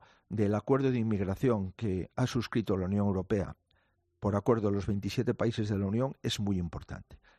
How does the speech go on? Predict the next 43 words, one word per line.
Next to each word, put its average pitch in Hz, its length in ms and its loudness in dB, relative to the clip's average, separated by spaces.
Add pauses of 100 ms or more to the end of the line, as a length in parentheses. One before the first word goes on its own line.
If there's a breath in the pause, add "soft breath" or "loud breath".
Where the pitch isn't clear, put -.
(160 soft breath)
En 123 120 0
todo 147 240 4
caso, - 340 -4 (100)
lo 113 160 -4
que 107 120 0
le 98 80 2
puedo 123 140 4
asegurar 110 420 0
es 117 120 -4
que 117 200 2
hay 123 160 4
un 135 160 0
debate 131 500 2 (540)
que 110 100 -2
debemos 113 340 2
de 107 100 2
dar 110 180 2
y - 20 0
debemos 104 380 0
de 101 100 0
zanjar - 560 -2 (400 soft breath)
con 117 300 4
los 113 260 0
inmigrantes 113 840 0 (160)
que 101 120 2
viven 110 380 2
en 95 140 -2
España 143 540 0 (120)
y 113 120 -6
que 101 180 -2
trabajan 95 680 -2
en 98 140 -4
España, 139 540 -2
pero 101 240 0
que 87 140 -4
no 113 120 0
obtienen 127 640 -2
o 95 160 -4
no 104 140 0
han 117 40 0
obtenido 107 400 0
de 104 80 0
momento 101 480 -2